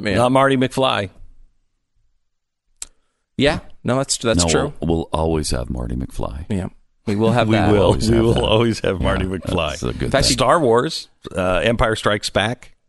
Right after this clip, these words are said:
Speaker 1: Yeah, Star
Speaker 3: Yeah.
Speaker 1: Wars would certainly be.
Speaker 3: Yeah.
Speaker 1: I don't know. If, I, I
Speaker 3: Yeah.
Speaker 1: love Back to the Future, but I don't know if I would put Back to the Future as the, the lead of, of that decade culturally.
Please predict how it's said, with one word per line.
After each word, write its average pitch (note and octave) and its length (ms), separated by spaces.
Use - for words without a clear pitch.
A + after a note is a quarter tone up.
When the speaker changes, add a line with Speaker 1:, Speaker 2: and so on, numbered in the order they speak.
Speaker 1:
Yeah, A3 140
Star A#3+ 240
Speaker 3:
Yeah. A3 40
Speaker 1:
Wars G3 180
would D3 100
certainly A2 340
be. - 60
Speaker 3:
Yeah. G3 120
Speaker 1:
I E3+ 40
don't F#3 100
know. E3 60
If, B2+ 120
I, E3 140
I E3 100
Speaker 3:
Yeah. F3+ 60
Speaker 1:
love D#3 300
Back G2+ 180
to G#2 60
the F#2+ 80
Future, G2 300
but G2 60
I - 40
don't A2 100
know G2+ 80
if F#2+ 80
I - 20
would F#2+ 120
put G#2 140
Back F2+ 200
to - 80
the F#2 60
Future F2+ 360
as F#2 160
the, G2 140
the G2+ 120
lead A#2 380
of, G2+ 260
of G2 180
that - 280
decade G2 360
culturally. A2 560